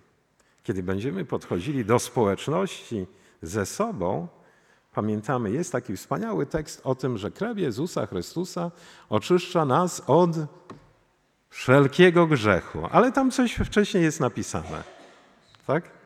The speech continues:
Jeśli chodzimy w światłości, jak On jest w światłości, społeczność mamy ze sobą.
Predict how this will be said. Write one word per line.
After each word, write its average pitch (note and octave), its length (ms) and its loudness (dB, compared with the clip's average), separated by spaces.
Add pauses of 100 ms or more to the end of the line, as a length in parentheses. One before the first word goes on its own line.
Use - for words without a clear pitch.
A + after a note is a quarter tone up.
(960)
Jeśli F#3+ 520 2
chodzimy A#3+ 460 4
w G#3 80 -6
światłości, G3+ 720 0
jak B2+ 380 2
On C#4+ 480 6 (180)
jest G3 600 4 (560)
w - 40 -20
światłości, F#3 720 2 (220)
społeczność G#3+ 1200 8 (240)
mamy C3 540 4 (460)
ze F2 200 -6
sobą. D#2 460 -8